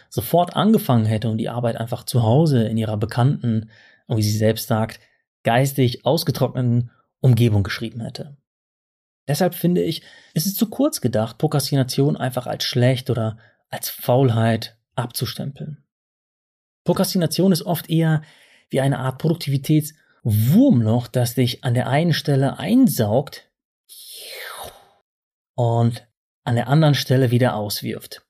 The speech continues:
Pluck. Anstatt also das zu machen, was du eigentlich machen sollst, tust du halt was anderes. Du landest mit deiner Produktivität plötzlich an einer ganz anderen Stelle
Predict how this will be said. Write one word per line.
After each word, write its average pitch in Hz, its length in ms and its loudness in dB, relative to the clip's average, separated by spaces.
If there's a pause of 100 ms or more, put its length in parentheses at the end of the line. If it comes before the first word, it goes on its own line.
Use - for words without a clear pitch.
Pluck. 415 340 -2 (1400)
Anstatt 185 380 0
also 135 180 4
das 143 300 2
zu 131 80 4
machen, 135 240 4
was 120 140 2
du 131 80 -4
eigentlich 131 360 2 (380)
machen 131 560 4 (180)
sollst, 151 480 2
tust 185 220 0
du 180 40 0
halt 180 140 -2
was 165 120 -4
anderes. - 420 0
Du 120 140 0
landest 165 340 2
mit 147 160 2
deiner 135 200 2
Produktivität 131 640 0
plötzlich 123 500 -2
an 117 80 -2
einer 113 160 -2
ganz 127 300 0
anderen 123 340 -2
Stelle 151 540 0